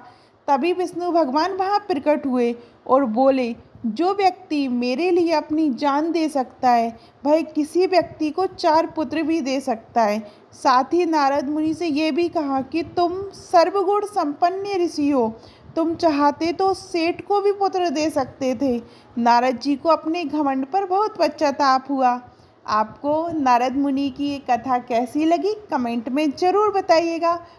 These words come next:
और अभी तक आपने हमारे चैनल धार्मिक चमत्कार को सब्सक्राइब नहीं किया है तो सब्सक्राइब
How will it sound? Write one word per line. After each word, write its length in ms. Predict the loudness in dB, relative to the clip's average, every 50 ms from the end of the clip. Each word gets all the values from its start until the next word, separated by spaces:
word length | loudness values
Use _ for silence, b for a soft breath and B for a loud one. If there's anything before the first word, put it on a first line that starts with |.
| B B 2
और 100 | 2 4
अभी 280 | 4 4 2 2 -2 -2
तक 200 | -2 -2 -2 -2 -2
आपने 300 | -4 -4 -4 -4 -4 -2
हमारे 440 | -2 -2 -2 -2 -2 -2 -4 -4 -6
चैनल 420 | -4 -2 -2 -2 0 -2 -2 -4
धार्मिक 420 | -4 -2 -2 -2 0 -2 -4 -6
चमत्कार 560 | -4 -2 -2 -2 -2 -4 -4 -2 -2 0 -2 -2
को 120 | -6 -6
सब्सक्राइब 580 | -4 -4 -4 -4 -6 -4 0 2 2 2 2 0
नहीं 200 | 0 0 -2 -4
किया 180 | -4 -4 -4
है 60 | -4
तो 180 | -2 -2 -4 -2
सब्सक्राइब 600 | 0 -2 -2 -4 -6 -8 -2 0 0 0 0 -4